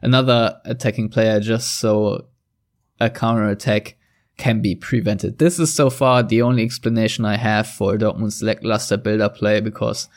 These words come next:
if Julian Weigl can't really do his thing, then what is he really good for? Because we already mentioned it defensively, he is more of a liability in, in the defensive transition. His runs are torrid.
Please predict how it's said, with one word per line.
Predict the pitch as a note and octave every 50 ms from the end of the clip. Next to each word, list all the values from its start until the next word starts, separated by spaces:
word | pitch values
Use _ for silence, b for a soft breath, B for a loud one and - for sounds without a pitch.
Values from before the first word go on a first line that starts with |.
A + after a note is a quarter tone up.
| b b b b b b b b
if | - - A#2+ A#2+ -
Julian | B2+ A#2+ B2 B2+ A#2+ A2+ A2+
Weigl | A#2+ A#2+ B2 B2 B2 A#2 A#2
can't | - - - A#2 A#2 A2+ G#2+ G#2+ - -
really | A2 A2 A2 A2 A2 G#2+ G#2+
do | G#2 - A2+ A2+ A2
his | A2 G#2+ G#2 - - -
thing, | _ - - A2 A2+ A2 A2 G#2 G2+ G#2 - _ - b b b b b b b b b b _
then | - G2 G2 G2 G2 G2+ G2+ B2 - - - -
what | - G2+ G#2+ G#2
is | F2 G#2 - -
he | A#2 G#2
really | G2+ G2 G2+ G#2
good | F#2+ - G2+ G2+ -
for? | - - G#2 G#2 G#2 F#2
Because | - - - - A2 G#2 G2 F#2 - - _ -
we | - - G#2+ F#2
already | F#2 F#2+ G#2 G#2 G2+
mentioned | G2 G2+ G2+ G2 G#2 - - G2
it | - -
defensively, | - - - - C3+ C#3+ - A#2+ G#2+ - A2+ G#2+ G#2+ G#2+ G#2+ b b b b b b b b b b b
he | - B2 A#2+ A2+
is | A2 G#2+ G#2 - - - - -
more | - A2 G#2+ G#2+ A2 A2
of | A#2 -
a | A2+
liability | G#2+ G#2+ G2+ G2+ G2+ G2+ G#2 G2 G#2+ G#2 G2+ F2+ E2+ - F#2+ F#2+ F#2+ F#2+ E2 -
in, | G2+ F#2+ -
in | - F#2 G2+ F#2+
the | F#2+ F#2
defensive | E2+ D2 F2 F2 - G2 G2 - - G2
transition. | - - - - A2 G2+ G2+ G2 F#2+ - - - G2
His | D#2+ C#2+ - - -
runs | - B2+ C3 B2+ B2 B2 -
are | - A2+ A2+ G#2 -
torrid. | - - A#2 A2+ A2+ A2 A2 A2 - -